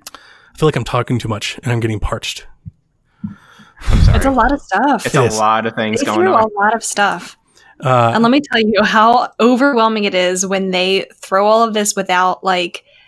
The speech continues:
Speaker 3: teasing it the day before, saying that there's gonna be an announcement, or, like, just instead of live streaming
Speaker 2: Mm-hmm.
Speaker 3: it and just throwing everything at us at once.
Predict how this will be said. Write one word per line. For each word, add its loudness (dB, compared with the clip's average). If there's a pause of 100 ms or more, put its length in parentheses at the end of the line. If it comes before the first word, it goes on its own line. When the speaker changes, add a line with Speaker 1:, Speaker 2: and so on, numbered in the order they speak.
(160)
Speaker 3:
teasing 0
it -2
the -2
day 2
before, 2
saying -2
that -4
there's -2
gonna 2
be 2
an 0
announcement, 0
or, 0
like, -2
just -6 (260)
instead 2
of -2
live 2
streaming 2
Speaker 2:
Mm-hmm. 0
Speaker 3:
it 0 (480)
and 0
just -4
throwing 0
everything -2
at -2
us -2
at -4
once. -2